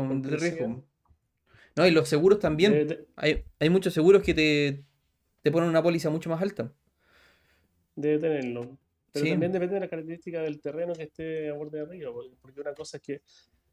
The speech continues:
Speaker 1: uno puede tener un terreno que está a quince, eh, metros de altura al-, respecto al río, y,
Speaker 2: También.
Speaker 1: y seguramente no vaya a tener problema,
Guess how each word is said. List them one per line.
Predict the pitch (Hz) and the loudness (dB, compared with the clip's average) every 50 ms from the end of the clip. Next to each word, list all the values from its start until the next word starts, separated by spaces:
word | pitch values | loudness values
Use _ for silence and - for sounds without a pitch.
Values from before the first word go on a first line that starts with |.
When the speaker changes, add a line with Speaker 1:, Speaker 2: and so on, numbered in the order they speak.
| _ _ | _ _
Speaker 1:
uno | - 165 170 156 | -4 -2 -2 0
puede | 170 180 170 | 0 0 0
tener | 170 170 175 | 0 -2 -4
un | 165 | -4
terreno | - 160 175 175 175 | -4 -6 -6 -4 -4
que | 151 147 | -4 -6
está | 147 - 165 160 156 147 | -8 -8 -8 -8 -6 -6
a | 135 127 | -8 -8
quince, | - 170 175 170 - - 165 160 160 160 - - _ _ _ - | -10 -14 -16 -14 -12 -10 -10 -8 -8 -10 -12 -16 _ _ _ -20
eh, | - 151 143 143 135 131 131 131 | -18 -16 -16 -14 -14 -14 -12 -10
metros | 135 151 151 156 160 151 | -10 -8 -8 -8 -8 -8
de | 147 | -8
altura | 139 127 - - 165 165 156 | -10 -10 -10 -10 -8 -6 -6
al-, | 151 147 151 - | -6 -8 -8 -10
respecto | 147 139 - 143 131 - - 135 | -12 -12 -12 -12 -14 -12 -12 -12
al | 135 - | -12 -12
río, | - 135 123 127 135 151 165 - _ | -10 -10 -8 -8 -10 -10 -14 -18 _
y, | - 147 139 135 135 135 | -14 -10 -10 -6 -4 -2
Speaker 2:
También. | 139 143 151 147 139 139 - - _ - - | -2 0 0 -2 -4 -4 -6 -14 _ -20 -16
Speaker 1:
y | - 151 | -14 -12
seguramente | 151 - - 151 151 151 156 160 160 160 | -10 -6 0 0 2 2 2 2 0 0
no | 156 151 | 0 0
vaya | 151 147 | 0 0
a | |
tener | 147 151 156 156 | 0 -2 -4 -4
problema, | - 151 156 185 196 160 151 165 185 | -4 -4 -2 -2 -2 -2 -2 -2 -4